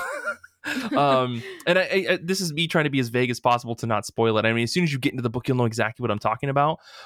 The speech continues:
Speaker 1: But, um, it really kind of bums me out how fast this book moves because you didn't have any time to really sit with anything.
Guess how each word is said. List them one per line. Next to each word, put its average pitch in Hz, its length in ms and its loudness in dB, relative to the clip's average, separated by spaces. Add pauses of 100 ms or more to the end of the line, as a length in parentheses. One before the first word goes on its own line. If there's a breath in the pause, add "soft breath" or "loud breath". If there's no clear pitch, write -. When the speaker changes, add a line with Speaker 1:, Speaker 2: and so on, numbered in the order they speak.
(140 loud breath)
Speaker 1:
But, 135 240 2
um, 117 400 2 (220)
it 160 120 4
really 170 720 2 (420)
kind 156 200 2
of 123 160 -2
bums 131 320 2
me 127 120 2
out 120 180 2
how 123 200 -2
fast 117 640 -4
this 117 180 0
book 113 520 -2 (100)
moves 117 460 0
because 117 320 0
you 120 80 -4
didn't 151 200 2
have 147 140 4
any 139 160 2
time 131 280 0
to 120 60 2
really 113 220 2
sit - 360 -4
with 180 120 -2
anything. 196 480 0